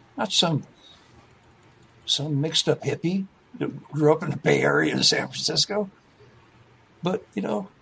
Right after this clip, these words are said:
he, he knows, he knows our hearts, and he knows that there's a part of us that really wants him. And, and that's the great thing about the Father.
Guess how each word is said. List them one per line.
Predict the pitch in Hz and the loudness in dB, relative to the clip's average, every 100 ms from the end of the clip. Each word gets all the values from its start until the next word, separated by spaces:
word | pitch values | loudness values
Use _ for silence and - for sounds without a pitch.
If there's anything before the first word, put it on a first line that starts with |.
| _ - | _ -10
he, | 185 202 190 | -6 -4 -6
he | - 220 | -8 -6
knows, | 226 247 220 - | -4 -4 -4 -4
he | 180 208 | 2 2
knows | 214 233 | 2 0
our | 147 - | 0 -2
hearts, | - 240 - - | -4 -6 -4 0
and | 143 | 2
he | 139 | 2
knows | 180 214 226 165 | 0 -4 -4 -2
that | 151 143 _ _ - - - - - - 143 | -2 -4 _ _ -20 -20 -20 -20 -20 -6 2
there's | 147 139 | 2 2
a | |
part | - 240 254 | -2 -2 -2
of | 214 151 | 0 0
us | 139 | 0
that | 127 | -2
really | 123 180 196 147 | -2 -2 -2 -2
wants | 131 107 233 - - | -2 -2 0 -2 -2
him. | 98 - - - - _ _ _ _ _ _ - - - _ | -6 -12 -20 -20 -20 _ _ _ _ _ _ -20 -20 -20 _
And, | 147 - - | -16 -12 -6
and | 156 120 - _ _ - - - - - | -4 -4 -10 _ _ -20 -20 -20 -20 -10
that's | 156 220 - - | -4 -2 -2 -2
the | 196 | -2
great | 170 196 185 | -2 -4 -6
thing | - 208 214 | -8 -4 -4
about | - 233 220 156 - _ - - - - - | -4 0 2 0 -4 _ -20 -20 -20 -10 -4
the | 156 | -2
Father. | 214 233 240 - | 0 0 -2 -6